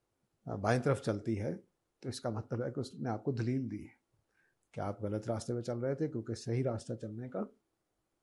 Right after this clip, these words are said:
دائیں، بائیں جانے تھے۔ تو یہ جو، آ،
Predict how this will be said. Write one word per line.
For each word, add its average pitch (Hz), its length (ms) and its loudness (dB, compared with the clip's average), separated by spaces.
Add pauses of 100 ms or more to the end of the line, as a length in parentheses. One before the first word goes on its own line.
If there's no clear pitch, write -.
(160)
دائیں، 110 220 0
بائیں 117 240 4
جانے 98 260 -6
تھے۔ - 100 -14 (720)
تو 127 80 0
یہ 139 180 10
جو، 180 400 10 (120)
آ، 143 80 -10